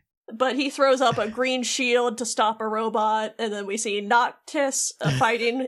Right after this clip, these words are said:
Speaker 1: He's got, like, his, he's got, his color's red. He's got, like, a re-, a gun and a sword that's all
Speaker 2: Mm-hmm.
Speaker 1: red. He's, like, shooting and, like, casting magic.
Speaker 2: Sure. Oh, they're the Rowdy Rough Boys. Okay, all right. They're the, they're the Rowdy Rough Boys.
Speaker 1: Okay, cool. Yeah,
Speaker 2: Yeah.
Speaker 1: that's easy. Yeah, the Rowdy Rough
Speaker 2: Okay,
Speaker 1: Boys.
Speaker 2: cool, cool, cool. <laughs>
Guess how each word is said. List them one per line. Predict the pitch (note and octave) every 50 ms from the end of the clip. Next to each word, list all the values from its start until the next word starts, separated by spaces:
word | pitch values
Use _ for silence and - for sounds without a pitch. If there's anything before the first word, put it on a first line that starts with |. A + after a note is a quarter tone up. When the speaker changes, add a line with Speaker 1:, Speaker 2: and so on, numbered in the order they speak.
| C4
Speaker 1:
He's | - C4 C4 B3 C4+ -
got, | - C4+ B3+ A3+ A3+ G#3+ G#3 -
like, | A3+ G#3+ G3+ G#3+ G3+ -
his, | A#3+ A3+ C4+ A#3 -
he's | - C#4+ E4 E4+ D#4+
got, | - - -
his | - F4 E4 -
color's | - F#4 D#4 D4+ C4+ D4 -
red. | A3 A#3+ A#3+ A#3 A#3+ A#3
He's | B3+ B3+ A3+ A3
got, | B3+ A#3 G#3+ G#3+ G#3 -
like, | - A#3 G#3 G3+
a | - A3+
re-, | G#3 G3 A3+ G#3+ -
a | B3 A#3+
gun | A3+ B3 A3+ G#3 A3 G#3+ G#3+ G#3+ A3
and | F3+ G#3+ G3 F#3+
a | G#3
sword | - - - A#3 A3 G#3+ G#3+ G#3 G#3+
that's | G3 G3+ F#3+ -
all | G#3+ G#3 G#3
Speaker 2:
Mm-hmm. | G3+ G3+
Speaker 1:
red. | G3 G3 G3+ G3 F#3+
He's, | A#3 G#3+ F#3+ G3
like, | G3 F#3+ F#3
shooting | - - - A#3 G#3+ G#3+ G3 G3 G3+ G3+ G3+ F#3+
and, | F#3+ G3 F#3+ F#3
like, | - G#3 F#3 F#3+ - _
casting | - - A3 F#3+ G#3+ - G#3+ G3+
magic. | F#3+ F#3+ F#3 F3+ F#3 F#3+ E3+ F3+ F#3+ F#3+ -
Speaker 2:
Sure. | - - A#3+ G2+ - - -
Oh, | - F#3
they're | F3 G3+ G3
the | G#3 G#3
Rowdy | G#3 G3 F#3 F3
Rough | F3 E3+ E3 -
Boys. | - D3 A2+ F#2 F2 -
Okay, | - F#3+ - D#3 A#2 G2
all | A#2+ D3+
right. | C#3 G#2 - - _ - -
They're | C3+ D#3
the, | D#3 D#3 D3 - - - D3
they're | D3+ D#3
the | D#3
Rowdy | D#3 D3 C#3 C3
Rough | D3 C3 -
Boys. | - F#2+ - - - - _ _ _ _ -
Speaker 1:
Okay, | D4+ D#4+ D#4+ G#4 D#4+ D#4+
cool. | - F#4+ F4 C4 G3+
Yeah, | A3+ B3+
Speaker 2:
Yeah. | A#3+ -
Speaker 1:
that's | B3 A#3
easy. | C4 A#3+ A#3 -
Yeah, | B3 A3
the | G#3+ A#3
Rowdy | A#3 A3 A3 G#3+ A3
Rough | G#3+ - - -
Speaker 2:
Okay, | D#3 D3+ - D3
Speaker 1:
Boys. | A2+ A2+
Speaker 2:
cool, | D3 C3 B2+ A#2+
cool, | - -
cool. | C#3 -
<laughs> | -